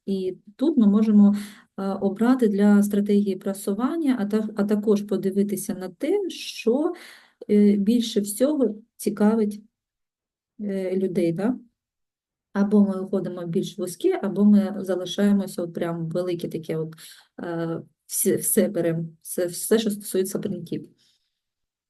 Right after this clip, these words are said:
Повертаюся до нашої ре-, е, презентації. Я сподіваюся, ви зрозуміли, е, як ми перевіряємо ідею, а наскільки вона цікава для ринка. А, це нам допомагає визначити рівень конкуренції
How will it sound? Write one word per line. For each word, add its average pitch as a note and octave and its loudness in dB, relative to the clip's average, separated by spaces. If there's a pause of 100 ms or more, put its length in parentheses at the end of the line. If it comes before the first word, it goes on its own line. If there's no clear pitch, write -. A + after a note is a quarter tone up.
(1040)
Повертаюся G3+ 2
до F3+ -2
нашої F#3 -6
ре-, F3+ -2
е, F#3 0
презентації. G#3+ 2
Я G#3+ 4
сподіваюся, F3+ -4
ви F#3 -4
зрозуміли, E3+ -4 (960)
е, G3+ 4
як G3+ 6
ми F#3 -2 (600)
перевіряємо F#3+ 2
ідею, E3+ 2 (720)
а G3 -4
наскільки G3+ 2
вона F#3+ -2
цікава F3+ -4
для F3+ -4
ринка. E3+ -6 (500)
А, F#3 -6
це A#3 4
нам G3+ 6
допомагає G3+ 4
визначити F3+ -4
рівень F3 -2
конкуренції G#3+ 0